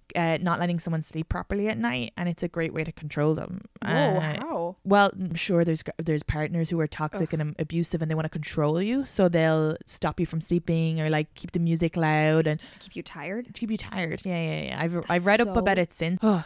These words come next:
Speaker 1: but, uh,
Speaker 2: That's
Speaker 1: yeah, so
Speaker 2: horrifying, dude.
Speaker 1: yeah, yeah. You have to be, you have to be. So, like, and then it's really hard to be like, "Well, I don't know. He kept the music loud." Or, you know, this, it's
Speaker 2: Yeah.
Speaker 1: so, it's so hard to explain to people. So you're,
Speaker 2: They don't
Speaker 1: you're
Speaker 2: get
Speaker 1: so
Speaker 2: it.
Speaker 1: right.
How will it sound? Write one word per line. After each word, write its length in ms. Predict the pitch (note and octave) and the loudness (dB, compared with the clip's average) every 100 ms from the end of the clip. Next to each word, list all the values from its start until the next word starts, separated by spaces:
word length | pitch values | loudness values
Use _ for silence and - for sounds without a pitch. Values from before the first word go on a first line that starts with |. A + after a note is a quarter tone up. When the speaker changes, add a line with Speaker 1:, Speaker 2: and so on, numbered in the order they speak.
| - | -2
Speaker 1:
but, 120 | G3 F#3+ | 2 4
uh, 40 | |
Speaker 2:
That's 140 | F3 | 4
Speaker 1:
yeah, 200 | F3+ D#3 | 2 0
so 100 | D#3 | 2
Speaker 2:
horrifying, 460 | F#3+ E3+ E3 E3 D#3+ | 2 4 4 2 -2
dude. 100 | F#3 | -6
Speaker 1:
yeah, 280 | F3+ E3+ E3 | -4 -4 -4
yeah. 180 | E3 E3 | -4 -4
You 140 | D#3 | -4
have 200 | D#3+ E3+ | -6 -8
to 60 | - | -10
be, 160 | G3 F#3+ | -10 -8
you 120 | G3 | -6
have 100 | G3 | -6
to 60 | G3 | -6
be. 100 | G3+ | -8
So, 140 | - | -2
like, 180 | G3 F#3 | 0 0
and 80 | F#3+ | 0
then 60 | F#3+ | -2
it's 100 | - | -4
really 300 | F#3 G#3+ G3+ | -2 0 0
hard 340 | F3+ F#3+ F#3 F3+ | 0 0 0 0
to 200 | E3 D3+ | -2 -2
be 100 | E3 | -4
like, 160 | D#3+ D#3+ | -6 -6
"Well, 120 | A#3 G#3+ | -8 -6
I 100 | A#3+ | -6
don't 120 | C4 | -4
know. 100 | B3 | -2
He 120 | G#3+ | -4
kept 280 | A3+ A#3 - | -4 -8 -6
the 40 | G#3+ | -6
music 380 | A3 A3 F#3 | -6 -4 -4
loud." 120 | E3+ - | -4 -2
Or, 60 | A#3+ | -2
you 80 | |
know, 100 | B3+ | 0
this, 220 | A#3+ A#3 - | -2 -2 -2
it's 140 | F#3 | -4
Speaker 2:
Yeah. 100 | F3 | 0
Speaker 1:
so, 200 | A3+ A3+ | 0 0
it's 160 | A3 G#3 | -2 -4
so 120 | A#3 | -4
hard 320 | F#3+ G#3 G#3+ | -4 -4 -4
to 120 | - F3+ | -6 -6
explain 380 | F3 - F#3+ | -6 -4 -4
to 80 | G3+ | -4
people. 200 | A#3+ A#3 | -6 -4
So 140 | G#3+ G3 | -4 -2
you're, 160 | F#3+ | -2
Speaker 2:
They 160 | F3+ F#3 | -4 -4
don't 80 | F#3 | -4
Speaker 1:
you're 60 | |
Speaker 2:
get 120 | F3 | -2
Speaker 1:
so 100 | F3 | -2
Speaker 2:
it. 20 | A3 | -2
Speaker 1:
right. 420 | F#3+ G#3 G3+ | -2 -2 -2